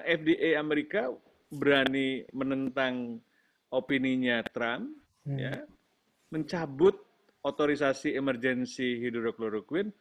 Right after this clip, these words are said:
Speaker 1: untuk pengobatan, eh, ini, eh, covid. Terus teman-teman saya nanya dari klinikus, "Toh nggak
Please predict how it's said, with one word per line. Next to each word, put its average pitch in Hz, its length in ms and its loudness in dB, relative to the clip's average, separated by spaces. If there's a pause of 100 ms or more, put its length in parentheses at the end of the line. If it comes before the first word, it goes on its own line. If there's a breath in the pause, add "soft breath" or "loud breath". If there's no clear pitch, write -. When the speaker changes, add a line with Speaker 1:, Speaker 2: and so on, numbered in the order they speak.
(180)
Speaker 1:
untuk 233 560 -6
pengobatan, 151 840 0 (480)
eh, 135 680 0
ini, 190 400 -4 (120)
eh, - 180 -6
covid. 220 420 -2 (560)
Terus 262 160 -6
teman-teman 185 400 0
saya 196 180 0
nanya 247 340 -2
dari 156 200 -2
klinikus, 156 520 -4 (600)
"Toh 311 120 0
nggak 214 200 4